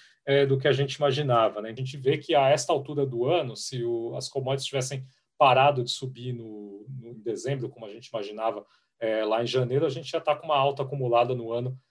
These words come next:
é, de commodities de vinte e cinco por cento, enquanto a gente tá rodando a mais de cinquenta por cento, é, com o dado realizado. Então, teve um, um baita, é, choque de commodities também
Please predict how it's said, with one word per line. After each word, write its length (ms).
é, 180
de 140
commodities 500
de 100
vinte 260
e 40
cinco 320
por 140
cento, 380
enquanto 260
a 40
gente 180
tá 100
rodando 440
a 80
mais 240
de 60
cinquenta 520
por 160
cento, 680
é, 220
com 180
o 40
dado 220
realizado. 640
Então, 180
teve 220
um, 240
um 160
baita, 480
é, 320
choque 380
de 80
commodities 500
também 480